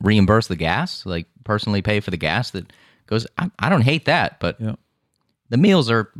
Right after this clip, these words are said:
Speaker 1: yeah,
Speaker 2: And
Speaker 1: that's, that's
Speaker 2: and using the credit card.
Speaker 1: Yeah.
Speaker 2: Yeah. Uh, do we have a, oh, we have to say happy birthday to Gail.
Speaker 1: Yes.
Speaker 2: She had her birthday yesterday.
Speaker 1: Yeah, she also
Speaker 2: Yeah.
Speaker 1: said three hundred sixty-four days until her birthday. That's
Speaker 2: All
Speaker 1: true.
Speaker 2: right.
Speaker 1: That's very true.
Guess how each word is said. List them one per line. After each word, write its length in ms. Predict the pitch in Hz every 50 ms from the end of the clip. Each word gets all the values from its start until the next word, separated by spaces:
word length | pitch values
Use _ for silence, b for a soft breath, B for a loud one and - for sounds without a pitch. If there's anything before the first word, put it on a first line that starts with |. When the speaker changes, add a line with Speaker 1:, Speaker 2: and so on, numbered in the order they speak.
| _ _ _ _ _
Speaker 1:
yeah, 300 | 113 117 117 110 101 87
Speaker 2:
And 80 | 87 95
Speaker 1:
that's, 280 | 104 107 - - - -
that's 180 | - 113 123 135
Speaker 2:
and 80 | 123
using 380 | 123 127 143 143 117 143 135 120
the 80 | 107 104
credit 300 | - 113 113 104 98 85
card. 380 | 101 92 85 78 80 - 107
Speaker 1:
Yeah. 460 | 104 104 101 95 92 90 85 80 80 78
Speaker 2:
Yeah. 180 | 65 64 60 - - B B B B B B B B B B B
Uh, 360 | 127 127 127 127 127 127 120
do 140 | 117 117 131
we 100 | 131 139
have 200 | 147 156 156 143
a, 140 | 143 123 - B B B B -
oh, 200 | - 247 - - - _ _ _
we 140 | - 123 127
have 140 | 143 139 -
to 100 | - 139
say 200 | - - 135 117
happy 340 | 101 87 123 123 - - 131
birthday 320 | 110 123 117 113 - 131
to 80 | 131 147
Gail. 540 | 131 110 110 117 98 73 71 76 104 165 254
Speaker 1:
Yes. 320 | - 117 - - 120 113 110
Speaker 2:
She 60 | -
had 100 | 113 107
her 180 | 98 95 139 143
birthday 360 | 113 131 127 117 - - 117
yesterday. 540 | 104 87 71 64 - - 98 82 80 64 65
Speaker 1:
Yeah, 260 | 110 147 208 262 -
she 120 | - - -
also 200 | 135 143 - 139
Speaker 2:
Yeah. 80 | 131
Speaker 1:
said 120 | - 120 -
three 140 | 113 113
hundred 220 | 123 117 113 110 104
sixty-four 400 | - - 117 - - - 117 104
days 180 | 98 110 123
until 200 | 107 85 - 90
her 100 | 85 85
birthday. 340 | 87 107 135 _ - - 101 101 _
That's 160 | - 101 -
Speaker 2:
All 80 | - 143
Speaker 1:
true. 40 | 190 208 - - -
Speaker 2:
right. 80 | 90
Speaker 1:
That's 160 | 76 - - -
very 200 | 92 92 104 110
true. 220 | - - - -